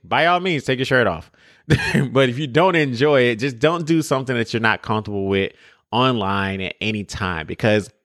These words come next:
that's the first step too of giving up your ability to say no, giving up your consent, and just, like, basically turning, turning your social media presence into something that you can't control.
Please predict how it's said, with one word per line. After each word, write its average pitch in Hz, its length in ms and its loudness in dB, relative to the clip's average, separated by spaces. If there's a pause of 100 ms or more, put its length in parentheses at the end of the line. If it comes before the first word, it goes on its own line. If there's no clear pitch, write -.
(140)
that's 135 200 0
the 240 120 0
first 143 360 -2
step - 260 0
too 127 340 -2
of 98 220 -6
giving 113 300 0
up 107 200 -2 (380)
your 107 760 2
ability 101 580 0
to 98 440 0
say 90 300 -4
no, 113 580 2 (260)
giving 110 200 2
up 101 160 -2
your 101 120 4
consent, 101 640 -2 (180)
and 98 540 -2 (180)
just, 113 360 -4
like, 107 400 0 (200)
basically 151 600 0
turning, 127 680 -4 (680)
turning 175 340 2
your 147 140 4
social 127 400 0
media 107 180 2
presence 98 460 0
into 95 240 -2
something 92 320 -6
that 85 180 -6
you 85 80 -6
can't 82 320 -10
control. - 540 -10